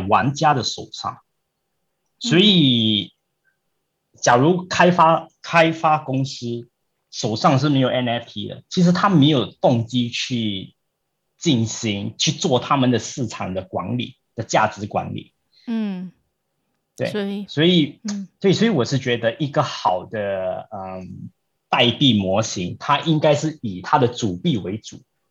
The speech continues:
Speaker 1: 所以这个也刚好和我们刚才我们在说可玩性，呃，我们应该去削弱N F T这一块是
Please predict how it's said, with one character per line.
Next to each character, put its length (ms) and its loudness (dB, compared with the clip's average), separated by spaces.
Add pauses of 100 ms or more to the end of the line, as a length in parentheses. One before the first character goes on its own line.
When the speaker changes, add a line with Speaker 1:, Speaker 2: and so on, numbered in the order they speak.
(140)
Speaker 1:
所 160 -2
以 200 -2 (380)
这 160 2
个 200 2
也 160 -2
刚 260 -2
好 300 -2
和 260 -2
我 120 -4
们 140 -6
刚 120 -2
才 80 2
我 40 -4
们 140 -14
在 260 -6
说 220 -16
可 280 -12
玩 220 -8
性， 320 -12 (460)
呃， 640 -10
我 100 -8
们 160 -4
应 60 -10
该 140 2
去 100 -4
削 340 -2
弱 200 -4
N 200 -4
F 200 -10
T 160 -18
这 180 -12
一 40 -18
块 220 -10
是 360 -20